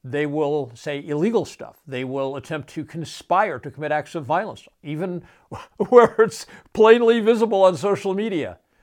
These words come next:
So, Parler, recognizing that those things can and do happen, and you own the platform, uh, you need to put in place a viable,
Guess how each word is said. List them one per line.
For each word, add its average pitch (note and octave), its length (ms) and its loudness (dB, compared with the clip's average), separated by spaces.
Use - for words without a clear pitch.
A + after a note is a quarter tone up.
So, A#3 440 6
Parler, C3 440 -8
recognizing A2+ 720 -10
that F#2 100 -20
those G#2+ 220 -12
things G2+ 300 -18
can A#2 320 -14
and A2+ 320 -14
do A2+ 160 -10
happen, A#2 400 -6
and G#2+ 240 -10
you B2 220 -8
own A2+ 240 -8
the G#2 60 -14
platform, D3 720 -10
uh, C3+ 180 0
you D#3+ 160 -4
need D#4 140 -4
to - 80 -6
put G3+ 320 -8
in E3+ 200 -6
place G#2+ 680 -10
a C#3 80 -6
viable, G2+ 640 -2